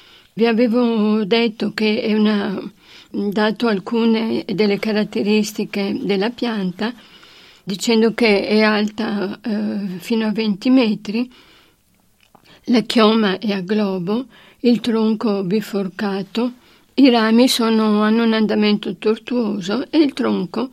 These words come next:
ha un diametro circa di un metro e mezzo. Le foglie sono ovali,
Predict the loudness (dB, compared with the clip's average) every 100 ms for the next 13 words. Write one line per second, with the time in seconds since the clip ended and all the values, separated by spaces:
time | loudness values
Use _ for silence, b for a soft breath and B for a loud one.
0 | B B B B -2 0 2 2 2 0
1 | -2 0 0 0 2 0 2 2 2 0
2 | -2 -2 -4 -2 -4 -8 -12 -14 -16 B
3 | B B B B B B B B 0 2
4 | 2 2 2 2 0 0 0 0 0 0
5 | -2 -2 -4